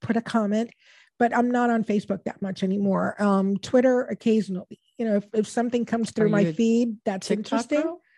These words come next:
Speaker 1: I, TikTok is my de-stressor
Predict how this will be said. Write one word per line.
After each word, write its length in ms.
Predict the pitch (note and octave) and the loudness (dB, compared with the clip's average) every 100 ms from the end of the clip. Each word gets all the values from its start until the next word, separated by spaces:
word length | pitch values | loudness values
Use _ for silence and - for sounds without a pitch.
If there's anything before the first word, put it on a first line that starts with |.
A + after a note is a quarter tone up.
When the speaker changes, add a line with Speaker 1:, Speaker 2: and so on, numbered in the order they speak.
| _ - - _ | _ -20 -20 _
Speaker 1:
I, 180 | G#3+ A3 _ _ | -2 -2 _ _
TikTok 560 | - C4 - D4+ D#4 - A3+ | -2 -2 0 0 0 -2 0
is 260 | A3+ A3 | 0 0
my 440 | G#3+ G3+ G3 G3 F#3+ E3+ | -2 0 0 -2 -6 -8
de-stressor 920 | G#3 G#3 G3+ - - F3 E3+ - - | -8 -6 -6 -8 -6 -6 -6 -8 -14